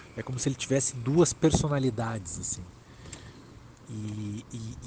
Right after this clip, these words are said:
e essa personalidade que faz ele virar os jogos meio que lamenta o comportamento da outra personalidade dele que levou ele a, a, a, que levou essa segunda personalidade a,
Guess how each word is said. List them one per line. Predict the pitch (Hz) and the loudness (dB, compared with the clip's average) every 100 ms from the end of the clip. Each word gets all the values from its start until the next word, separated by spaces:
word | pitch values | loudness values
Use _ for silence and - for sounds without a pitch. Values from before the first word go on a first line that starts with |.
| 123 | -2
e | 117 | 2
essa | 117 123 - 131 110 - - - - - - | 2 2 4 4 2 -4 -14 -18 -18 -18 -2
personalidade | 135 - 135 127 113 127 131 | -2 0 -2 0 2 2 0
que | - | -6
faz | - 135 131 - - - - - - - - - - - - | 0 2 2 0 -4 -10 -16 -16 -16 -20 -20 -20 -18 -18 -6
ele | 127 131 | -2 0
virar | 117 120 117 139 | 2 4 6 6
os | 131 | 6
jogos | 95 120 139 139 113 - - - - - - - - - - | 4 4 6 4 -2 -8 -10 -14 -20 -20 -20 -20 -20 -20 -4
meio | 127 139 | 6 6
que | 135 151 | 6 6
lamenta | 151 160 143 147 165 160 170 | 8 8 8 6 6 6 6
o | 165 | 8
comportamento | - 156 156 156 - 139 139 151 151 165 | 6 8 10 10 8 6 4 2 2 0
da | 139 139 143 151 | 4 4 6 6
outra | 143 156 - 156 | 8 6 6 4
personalidade | 147 - 143 147 143 127 131 139 127 | 4 2 2 4 4 2 2 2 4
dele | 131 139 | 4 4
que | - 151 | 0 2
levou | 156 160 123 139 175 | 8 8 8 10 10
ele | 156 165 170 | 10 8 6
a, | 165 - - - - | 4 0 -12 -16 -8
a, | - - - | -6 -6 -6
a, | 143 - | -6 -6
que | 147 147 | -4 2
levou | 147 123 165 | 4 6 6
essa | 160 | 8
segunda | 139 135 151 156 | 4 4 4 2
personalidade | 147 147 135 120 139 147 | 2 2 2 2 2 4
a, | 151 | 4